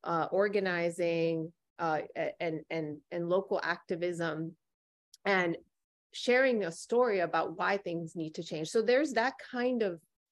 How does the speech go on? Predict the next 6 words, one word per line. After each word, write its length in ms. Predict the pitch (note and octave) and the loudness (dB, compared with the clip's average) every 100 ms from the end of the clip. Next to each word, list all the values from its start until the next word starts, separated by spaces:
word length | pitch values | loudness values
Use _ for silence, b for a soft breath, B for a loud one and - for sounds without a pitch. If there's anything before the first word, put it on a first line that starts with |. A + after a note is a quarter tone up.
| _ _ _ _ - | _ _ _ _ -10
change 420 | - G3+ G3+ G3+ | -2 0 0 0
making 480 | A3+ A#3 C4 C4 C#4+ | 0 -2 -2 -4 -2
that 180 | G#3 - | -4 -4
can 160 | G3+ | -6
happen, 580 | G3 F#3 F#3+ A#3 C#4 D4 - B B _ - | -4 -4 -4 -4 -4 -6 -10 B B _ 0
um, 540 | G3 F#3 E3+ E3 E3+ | 2 2 2 -2 -4